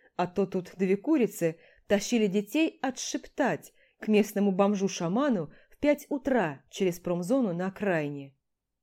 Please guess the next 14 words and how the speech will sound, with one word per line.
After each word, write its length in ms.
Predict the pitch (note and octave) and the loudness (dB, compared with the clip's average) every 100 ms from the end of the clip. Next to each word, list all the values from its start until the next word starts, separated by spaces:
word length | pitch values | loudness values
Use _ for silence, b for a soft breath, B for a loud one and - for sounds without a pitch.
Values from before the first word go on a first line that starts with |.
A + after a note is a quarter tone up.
| _ _ _ | _ _ _
Ты 260 | - C4+ B3+ | -6 0 2
о 100 | C4+ | 2
чем? 440 | C4 C4+ G3 F3 _ _ _ _ _ _ _ _ _ | 0 -2 -2 -4 _ _ _ _ _ _ _ _ _
Да 260 | F3 E3 E3 | -10 -4 -4
так. 460 | D#3+ D#3+ C#3 - - _ _ _ _ | -4 -6 -8 -12 -20 _ _ _ _
Будешь 440 | G#3 B3 D4 A3 | 0 2 4 2
еще 240 | G#3 - F#3 | -4 -4 -2
вино? 420 | F#3+ F#3+ D3+ - _ _ _ | -2 -2 -4 -10 _ _ _
Говори, 640 | G3+ F#3+ G#3+ A#3 F3 b b _ - | -2 0 2 2 0 b b _ 0
я 180 | G#3 | 2
принесу 400 | F#3 G#3 G#3 C4 | 4 2 2 -2
все, 180 | D#4+ G3 | -2 -2
что 200 | F#3 A#3+ | -2 -2
хочешь. 680 | - G#3 D#3+ C#3 - - _ | 0 0 0 -6 -12 -14 _